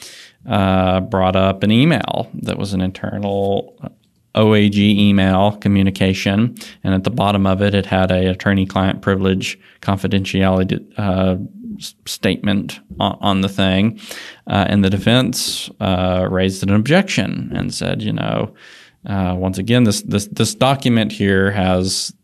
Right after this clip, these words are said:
this attorney-client privilege thing, and until you really lay down the law on how this is gonna work, you know, we have,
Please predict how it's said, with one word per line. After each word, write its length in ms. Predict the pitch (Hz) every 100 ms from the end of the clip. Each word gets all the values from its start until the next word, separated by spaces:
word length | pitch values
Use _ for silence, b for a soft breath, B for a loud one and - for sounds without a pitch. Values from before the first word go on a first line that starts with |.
| _ _ -
this 180 | 92 -
attorney-client 600 | 95 95 95 95 95 -
privilege 340 | 151 160 151
thing, 220 | 147 143
and 80 | 113
until 200 | 98 104
you 180 | 98 104
really 340 | 101 104 104
lay 200 | 95 95
down 220 | 98 95 92
the 80 |
law 500 | 95 117 127 123 127 107
on 120 | 98
how 200 | 101 98
this 160 | 98 98
is 100 | 113
gonna 220 | 95 92
work, 520 | 110 139 139 135 -
you 60 | 101
know, 140 | 95
we 120 | 101
have, 200 | 110 95